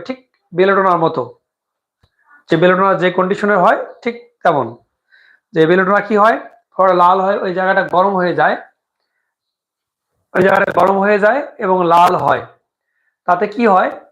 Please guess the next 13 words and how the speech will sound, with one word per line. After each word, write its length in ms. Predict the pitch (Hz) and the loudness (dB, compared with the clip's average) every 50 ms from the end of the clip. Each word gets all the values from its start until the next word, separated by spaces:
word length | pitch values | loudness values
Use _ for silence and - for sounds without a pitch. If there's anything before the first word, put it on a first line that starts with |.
| _ _ _ _ _ _ - | _ _ _ _ _ _ -4
এক 140 | 185 190 185 - | -4 -4 -4 -4
পর্যায়ে 380 | 214 - 202 185 208 190 196 233 - - - _ _ _ _ _ _ _ _ _ _ _ _ _ _ _ _ _ _ _ _ _ _ _ _ _ _ - | -4 -4 -2 0 0 0 0 0 -4 -10 -18 _ _ _ _ _ _ _ _ _ _ _ _ _ _ _ _ _ _ _ _ _ _ _ _ _ _ -2
ওই 100 | - 156 - | -2 -2 0
ফোড়াটা 320 | 170 175 185 180 190 220 277 - - - - - _ _ _ _ _ _ _ _ _ _ _ _ _ _ _ _ _ _ _ _ _ _ _ _ _ _ _ _ _ _ _ _ _ _ _ _ _ _ _ - _ _ _ _ _ _ _ _ - | 2 0 2 2 2 0 0 0 -2 -10 -16 -20 _ _ _ _ _ _ _ _ _ _ _ _ _ _ _ _ _ _ _ _ _ _ _ _ _ _ _ _ _ _ _ _ _ _ _ _ _ _ _ -20 _ _ _ _ _ _ _ _ -4
আমাদের 300 | - 175 180 180 - 190 - | 0 0 0 0 0 -2 -8
ফেরাম্পস 360 | - - 180 175 - 196 202 185 185 | -6 -6 -6 -2 0 0 -2 -2 -2
দিলে 140 | 190 220 214 - | -6 -4 0 0
তাপমাত্রাটা 460 | - - 180 180 180 - 196 196 202 - | 0 0 2 0 0 0 0 -2 -2 -6
কমে 260 | - - - - - - - - - _ _ _ _ _ _ _ _ _ _ _ _ _ _ _ _ _ _ - | -8 -8 -6 -6 -6 -6 -8 -16 -20 _ _ _ _ _ _ _ _ _ _ _ _ _ _ _ _ _ _ 0
পেকে 200 | 214 208 208 214 190 - 143 | 0 2 2 2 0 0 0
আসে। 200 | 123 - - 139 120 - _ _ _ _ _ _ _ _ _ _ _ _ _ _ _ _ _ _ _ - | -2 -4 -6 -12 -16 -18 _ _ _ _ _ _ _ _ _ _ _ _ _ _ _ _ _ _ _ -2
তাই 100 | 185 190 196 | 0 0 0
আমরা 140 | 202 202 220 | 0 0 -2